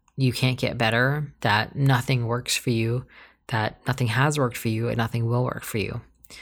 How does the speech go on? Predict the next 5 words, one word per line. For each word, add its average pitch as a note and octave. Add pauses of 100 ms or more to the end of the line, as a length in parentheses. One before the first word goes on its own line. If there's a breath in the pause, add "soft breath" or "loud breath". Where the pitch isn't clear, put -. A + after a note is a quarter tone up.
(540 loud breath)
And B2+
those E3
are F3
limiting C3
beliefs. -